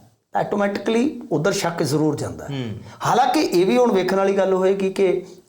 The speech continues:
Speaker 1: ਅ, ਕਿਸੇ ਦੀ ਕੋਈ ਨਿੱਜੀ ਰੰਜਿਸ਼ ਜਦ, ਜਿਵੇਂ ਹੁੰਦੀ ਆ ਕਿ ਕੀ ਉਹਦੇ ਚੱਲਦਿਆਂ ਹੋਇਆ। ਜੇ ਉਹਦੇ ਚੱਲਦਿਆਂ ਹੋਇਆ ਤਾਂ ਪੁਲਿਸ ਬਹੁਤ ਜਲਦੀ ਜਲਦੀ ਇਹ ਮਾਮਲਾ ਜਿਹੜਾ ਟਰੇਸ ਕਰ ਲਵੇ।
Speaker 2: ਜੀ।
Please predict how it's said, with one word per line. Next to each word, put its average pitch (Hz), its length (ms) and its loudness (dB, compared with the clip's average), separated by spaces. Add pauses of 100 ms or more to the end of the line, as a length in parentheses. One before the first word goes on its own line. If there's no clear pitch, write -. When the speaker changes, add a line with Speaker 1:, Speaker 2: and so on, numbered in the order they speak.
(120)
Speaker 1:
ਅ, 151 40 4
ਕਿਸੇ 160 300 0
ਦੀ 175 80 0
ਕੋਈ 175 160 2
ਨਿੱਜੀ 143 380 0
ਰੰਜਿਸ਼ 185 340 2
ਜਦ, 175 220 0
ਜਿਵੇਂ 165 260 0
ਹੁੰਦੀ 156 320 2
ਆ 113 80 0 (340)
ਕਿ 190 100 -2
ਕੀ - 520 -2
ਉਹਦੇ 131 200 0
ਚੱਲਦਿਆਂ 165 340 0
ਹੋਇਆ। 180 200 0 (1300)
ਜੇ 160 140 4
ਉਹਦੇ 202 360 2
ਚੱਲਦਿਆਂ 226 340 2
ਹੋਇਆ 214 180 4
ਤਾਂ 220 120 0
ਪੁਲਿਸ 202 320 -2
ਬਹੁਤ 151 400 0
ਜਲਦੀ 170 280 2
ਜਲਦੀ 170 300 2
ਇਹ 160 60 2
ਮਾਮਲਾ 156 340 0
ਜਿਹੜਾ 160 260 2
ਟਰੇਸ 156 300 0
ਕਰ - 180 -8
ਲਵੇ। 120 180 -10
Speaker 2:
ਜੀ। 113 340 -6